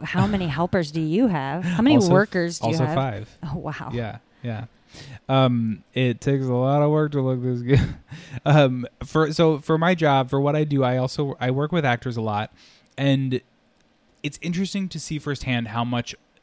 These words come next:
Speaker 2: that, like, their job isn't just the hours they're, they're in front of the camera, in front of the audience. Like, their job is also to, like, go to the gym nonstop and, like, drink green juice and, like, get blowouts and stuff for press appearances. Like,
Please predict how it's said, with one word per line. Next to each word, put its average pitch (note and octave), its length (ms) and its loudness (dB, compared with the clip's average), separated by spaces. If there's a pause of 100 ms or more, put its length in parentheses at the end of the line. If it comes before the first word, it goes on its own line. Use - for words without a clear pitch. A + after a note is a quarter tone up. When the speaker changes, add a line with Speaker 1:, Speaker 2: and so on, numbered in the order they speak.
(100)
Speaker 2:
that, A#2+ 640 -4 (260)
like, B2+ 220 -2
their C#3 220 0
job B2 420 2
isn't B2+ 260 -2
just C3 200 -6
the B2+ 120 -4
hours A2 400 -2
they're, A2 220 -4 (200)
they're A2 180 -2
in A2 120 -6
front A#2 180 -4
of G#2 100 -6
the G#2+ 100 -4
camera, G#2 380 -8
in G#2+ 100 -10
front A2+ 180 -6
of G#2 60 -6
the A2 100 -2
audience. G#2 360 -4 (500)
Like, C#3 200 0
their C#3+ 220 0
job F3 360 4
is C3+ 100 -2
also E3 300 2
to, C3+ 180 -2
like, A#2+ 440 -8
go A#2 160 -6
to C#3 60 -2
the C#3+ 120 -2
gym F3 260 2
nonstop A2 600 -4
and, B2+ 160 -2
like, A#2+ 220 0 (680)
drink B2 440 -4 (140)
green C#3+ 360 -2
juice D3 600 0
and, C3 220 -4
like, B2 320 -6 (400)
get C3 280 -6
blowouts C#3+ 640 -2
and B2+ 200 -4
stuff A#2 260 -6
for B2 120 -6
press D#3+ 260 -2
appearances. A#2 480 -4
Like, A#2+ 180 -6